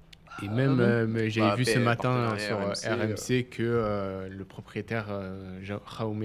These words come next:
Speaker 1: Roures, qui avait, euh, une réunion avec ses employés, qui avait dit que, euh, qu'il devait pas se-, qu'il devait pas trop en, en, en, euh, à se faire parce que, euh, la, la chaîne va ju-, justement, euh,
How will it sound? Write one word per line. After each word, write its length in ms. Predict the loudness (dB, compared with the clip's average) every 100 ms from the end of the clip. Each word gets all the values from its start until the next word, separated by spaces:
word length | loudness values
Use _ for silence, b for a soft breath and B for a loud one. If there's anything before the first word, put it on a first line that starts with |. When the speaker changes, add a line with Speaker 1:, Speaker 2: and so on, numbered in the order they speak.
| -4
Speaker 1:
Roures, 340 | -6 -6 -4 -6 -6
qui 80 | -8
avait, 280 | -6 -8 -8
euh, 100 | -12 -14 -16 -14
une 200 | -10 -8
réunion 260 | -6 -4 -4
avec 180 | -4 -8
ses 260 | -10 -8
employés, 400 | -8 -6 -4 -4
qui 100 | -4
avait 120 | -6
dit 220 | -6 -10 -12
que, 140 | -6
euh, 260 | -4 -4 -8 -14 b b b b b _ _ _
qu'il 260 | -12 -10 -8
devait 220 | -6 -6
pas 180 | -6 -8
se-, 380 | -6 -8 -8 -12
qu'il 120 | -12
devait 180 | -10 -8
pas 160 | -8 -12
trop 200 | -10 -8
en, 380 | -8 -10 -12 -14
en, 40 | -16 -18 -18
en, 60 | -16
euh, 220 | -14 -14 -16 -18 -18 -16
à 100 | -14
se 120 | -14
faire 280 | -8 -8 -8
parce 260 | -12 -16
que, 120 | -12 -8
euh, 340 | -8 -8 -10 -12 -16 -18 -16
la, 140 | -14
la 160 | -14 -12
chaîne 260 | -10 -10 -10
va 180 | -10 -10 -14
ju-, 80 | -18 -20 -20 -18
justement, 460 | -14 -10 -6 -6 -6
euh, 120 | -10